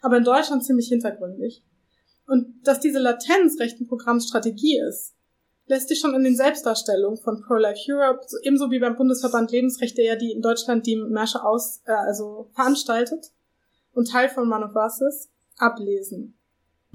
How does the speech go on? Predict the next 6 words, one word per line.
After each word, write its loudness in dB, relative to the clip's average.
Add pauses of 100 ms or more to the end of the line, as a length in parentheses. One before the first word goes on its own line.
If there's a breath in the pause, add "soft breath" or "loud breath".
Pro-Life 2
Europe 2
positioniert 0
sich -8
pro-life, 0
pro-bonds, -2